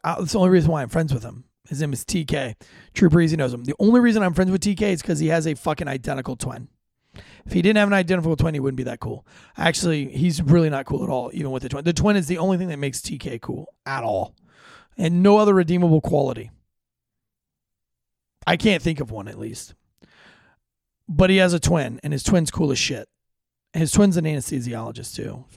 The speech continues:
Pretty fucking smart. Anyway, I digress there. If you have a twin, I want a picture of it on Last Call's Instagram.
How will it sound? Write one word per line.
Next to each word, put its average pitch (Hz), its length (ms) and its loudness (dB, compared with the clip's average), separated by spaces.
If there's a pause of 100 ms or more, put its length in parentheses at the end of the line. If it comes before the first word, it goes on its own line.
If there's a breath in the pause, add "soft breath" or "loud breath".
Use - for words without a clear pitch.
Pretty - 160 -6
fucking - 260 -14
smart. - 240 -14 (320 soft breath)
Anyway, 147 460 0
I 175 100 -6
digress 123 340 -10
there. - 140 -14 (600 soft breath)
If 262 280 4
you 233 220 10
have 214 220 4
a 185 160 4
twin, 190 560 2 (280)
I 165 180 6
want 196 200 8
a 175 40 4
picture 185 340 2
of 156 140 6
it 151 160 4
on 160 220 4
Last 147 260 0
Call's 131 280 -2
Instagram. 113 500 -8